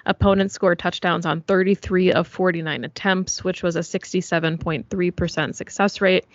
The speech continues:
We saw arguably Green Bay's best defensive performance of the season in the divisional round. And I wanna see the unit build off that now. You know, you can argue that they've only gotten better this offseason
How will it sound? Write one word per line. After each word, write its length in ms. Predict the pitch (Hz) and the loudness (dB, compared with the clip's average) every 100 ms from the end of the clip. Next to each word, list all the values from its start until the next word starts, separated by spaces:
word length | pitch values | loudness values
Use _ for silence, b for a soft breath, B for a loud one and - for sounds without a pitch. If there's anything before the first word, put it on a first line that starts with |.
| B B B B - | B B B B 0
We 120 | 240 | 2
saw 340 | - 208 196 | 4 4 6
arguably 640 | 170 180 180 175 180 170 | 4 4 2 2 2 0
Green 220 | 156 170 165 | 0 0 2
Bay's 260 | - 165 | 2 2
best 440 | - 180 208 - - | 0 2 2 0 -4
defensive 480 | 190 170 175 170 | -4 -4 -4 -8
performance 460 | - 147 156 160 165 | -8 -6 -4 -2 -2
of 80 | 156 | -2
the 80 | 160 | -2
season 480 | - 165 156 156 - B B B - | -4 -2 -2 -4 -8 B B B 2
in 140 | 269 | 6
the 80 | 247 | 6
divisional 420 | 185 170 165 156 | 4 2 0 -2
round. 320 | 151 151 165 - b b _ | -2 -2 -4 -8 b b _
And 120 | 233 | 2
I 40 | 277 | 4
wanna 200 | 269 277 | 4 2
see 220 | - 254 | 2 2
the 100 | 226 | 4
unit 320 | 208 208 170 | 4 2 2
build 180 | 190 190 | 4 6
off 240 | 185 165 | 6 4
that 180 | - 143 | -2 -4
now. 220 | 123 110 | -2 -4
You 140 | 107 185 | -2 0
know, 60 | |
you 120 | 180 180 | 0 2
can 140 | 160 | 2
argue 260 | 160 170 185 | 2 4 4
that 80 | |
they've 160 | 180 175 | 2 -2
only 160 | 160 151 | -2 -2
gotten 260 | - - | -2 -2
better 300 | 165 180 226 | 0 4 4
this 160 | 208 208 | 4 2
offseason 680 | 190 190 - 190 190 175 | 2 2 0 0 2 0